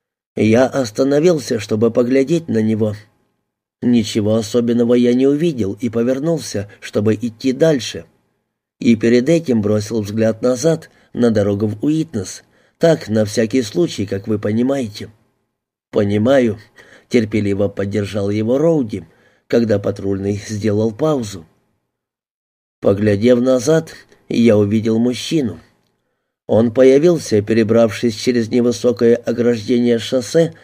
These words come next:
со стороны моря. Как вы знаете, сэр, в этом месте шоссе приподнято примерно футов на восемьдесят над железной дорогой. И если этот человек не поднялся от железной дороги,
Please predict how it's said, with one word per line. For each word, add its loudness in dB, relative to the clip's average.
со -2
стороны -2
моря. 0
Как 2
вы 2
знаете, 2
сэр, -2
в -2
этом 2
месте 0
шоссе 0
приподнято 0
примерно 0
футов -4
на 2
восемьдесят -4
над 2
железной 0
дорогой. 0
И 2
если 2
этот 0
человек 0
не 0
поднялся -2
от -6
железной 0
дороги, 0